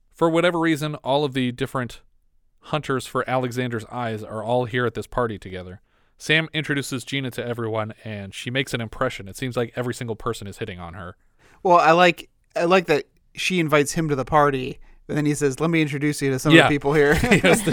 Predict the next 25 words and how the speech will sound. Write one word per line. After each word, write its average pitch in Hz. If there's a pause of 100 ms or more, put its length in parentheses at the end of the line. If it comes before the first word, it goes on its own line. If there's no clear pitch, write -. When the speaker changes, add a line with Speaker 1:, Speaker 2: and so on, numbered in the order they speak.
(120)
Speaker 1:
show 156
her 139
who -
Speaker 2:
<laughs> 135
Speaker 1:
everybody 113
is. 107 (500)
Uh, 107
the 117
Commodore 156
offers 135
him 127
a 123
hundred 135
and 120
twenty-five 135
thousand 117
dollars, 107 (340)
which 113
is 110
obviously 101
an 107
improvement 123
over 113
the 104
twenty-five 131